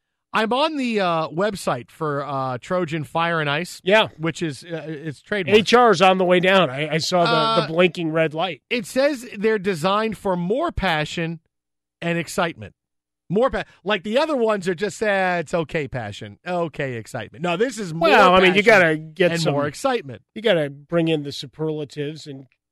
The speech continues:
Speaker 2: try to re-, you're rebranding
Speaker 1: I
Speaker 2: the, the old staple.
Speaker 1: <laughs>
Speaker 2: Um,
Speaker 1: I don't know. I don't know that this would be something that wouldn't be a distraction. I, I don't know.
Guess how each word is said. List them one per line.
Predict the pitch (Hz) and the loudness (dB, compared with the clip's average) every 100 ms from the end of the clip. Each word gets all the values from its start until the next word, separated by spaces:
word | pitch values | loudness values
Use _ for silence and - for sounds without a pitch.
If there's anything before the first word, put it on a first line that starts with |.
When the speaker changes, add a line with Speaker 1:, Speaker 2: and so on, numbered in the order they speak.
| _ | _
Speaker 2:
try | 170 156 | -6 -4
to | 147 143 160 | -6 -10 -18
re-, | 160 _ 190 202 | -20 _ _ _
you're | 196 214 | -12 -8
rebranding | 254 233 240 311 359 254 135 110 190 | -6 0 4 4 4 0 -2 -6 -8
Speaker 1:
I | 226 - _ _ | -6 -8 _ _
Speaker 2:
the, | 196 208 214 | -6 -6 -6
the | 196 214 | 0 2
old | 240 208 | 2 -2
staple. | - 240 294 - 117 101 _ - | -2 -2 -2 -6 -12 -12 _ -20
Speaker 1:
<laughs> | _ _ - _ - _ _ - _ - _ _ - 160 | _ _ -20 _ -20 _ _ -20 _ -20 _ _ -14 -4
Speaker 2:
Um, | 156 151 143 151 | -2 -2 -4 -4
Speaker 1:
I | 330 | -2
don't | 359 | -2
know. | 359 339 | -2 0
I | 320 | 0
don't | 359 | -2
know | 339 339 | -2 -4
that | 330 247 | -4 -6
this | 311 - | -8 -8
would | 247 | -8
be | 262 | -8
something | - 269 254 277 254 | -6 -6 -6 -8 -4
that | 240 - _ _ - | -6 -6 _ _ -6
wouldn't | 247 254 | -4 -4
be | 233 254 | -6 -6
a | |
distraction. | 233 254 - 320 349 - 131 _ _ _ _ | -6 -8 -4 -4 -4 -8 -12 _ _ _ _
I, | 233 240 262 | -4 -2 -2
I | |
don't | 269 | -2
know. | 302 330 117 | -2 -6 -8